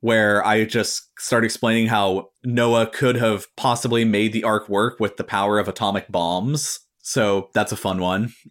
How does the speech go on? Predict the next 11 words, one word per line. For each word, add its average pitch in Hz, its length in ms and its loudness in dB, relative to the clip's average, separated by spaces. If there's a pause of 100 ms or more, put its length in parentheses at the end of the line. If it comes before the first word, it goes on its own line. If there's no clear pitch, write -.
(100)
<laughs> - 20 -4 (240)
Um, 127 480 0 (200)
but 156 60 4
that's 196 160 2
been 190 100 0
a 151 60 2
really 135 180 4
fun 117 220 0
project. 98 600 -2 (140)
I'm 123 260 0
also 117 680 0